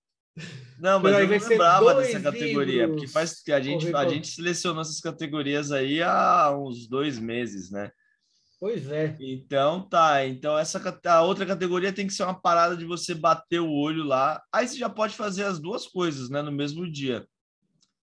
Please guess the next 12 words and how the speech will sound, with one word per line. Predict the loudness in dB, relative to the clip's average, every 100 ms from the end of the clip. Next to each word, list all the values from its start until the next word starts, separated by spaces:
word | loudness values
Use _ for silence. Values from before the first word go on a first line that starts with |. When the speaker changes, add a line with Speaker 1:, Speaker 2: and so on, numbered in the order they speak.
| _ _ _ _ _ -2
Speaker 1:
Ir | 0
no | 0 -2
sebo, | -2 0 0 -2
pedir | -8 -6
uma | -4 -4
indicação, | -2 0 0 2 0 0 -4 _ _ -8
e | -4 -2 -2
ir | -2
pra | -4 -4
categoria | -6 -6 -4 -2 -2
número | -4 -6
sete | -6 -2 -2 -2 -10